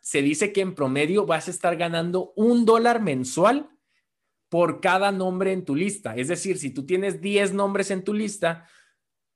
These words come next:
en promedio vas a estar ganando diez dólares al mes por esa lista. Entonces, eh, eh, volviendo al, al ejemplo que, de, de, de la canción de cuando era niño,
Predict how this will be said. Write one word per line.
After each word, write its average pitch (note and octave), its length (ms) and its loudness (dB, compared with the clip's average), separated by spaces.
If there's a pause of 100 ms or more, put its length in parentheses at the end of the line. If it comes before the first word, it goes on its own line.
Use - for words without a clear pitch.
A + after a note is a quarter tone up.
(360)
en D3 220 0
promedio E3 420 2
vas D3 140 2
a D3+ 60 -10
estar D3 200 -2
ganando D3 520 -4
diez E3 420 0
dólares D#3+ 420 0
al F#3+ 140 -2
mes F3+ 420 -6
por C#3 180 -2
esa B2 180 -4
lista. C3+ 520 -6 (300)
Entonces, D3+ 560 -2 (120)
eh, D3+ 220 0
eh, C#3 80 2
volviendo D3+ 460 4
al, F#3 180 6
al F3+ 140 4
ejemplo D#3 440 0
que, C#3 440 0
de, B2+ 460 -2
de, B2+ 160 -4
de B2 260 -2
la B2 160 0
canción E3+ 480 -2
de D3+ 100 -2
cuando B2 240 -4
era D3 120 0
niño, F3 380 -4